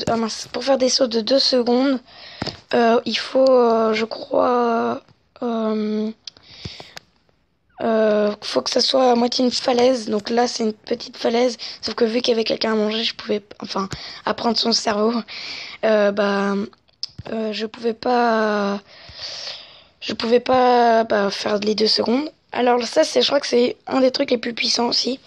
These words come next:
à part avec le, euh, le tsunami. Donc ça, ça casse n'importe quoi et ça, ça lui fait rien. Donc voilà. Là, regardez, hop. Donc, euh,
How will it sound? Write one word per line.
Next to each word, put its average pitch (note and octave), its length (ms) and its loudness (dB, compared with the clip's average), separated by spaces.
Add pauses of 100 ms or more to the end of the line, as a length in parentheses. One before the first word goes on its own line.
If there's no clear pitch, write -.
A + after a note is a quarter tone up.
(680)
à A3 80 0
part - 160 0
avec A#3 240 2
le, A#3 60 0 (180)
euh, G#3+ 440 -2 (140)
le G#3 380 0
tsunami. A3+ 560 0
Donc A#3 260 -2
ça, - 220 2
ça B3+ 140 0
casse A#3+ 200 -4
n'importe A#3+ 300 -2
quoi A3 260 0 (380)
et A3 80 -8
ça, A3 160 -2
ça A#3 260 0
lui G#3+ 100 -4
fait A3 160 -6
rien. F#3+ 220 -2 (100)
Donc G3+ 280 -6
voilà. G3 200 -2 (1500)
Là, A#3+ 220 2
regardez, A3 560 0 (380)
hop. A#3+ 100 -6 (1120)
Donc, B3+ 260 0
euh, B3+ 140 4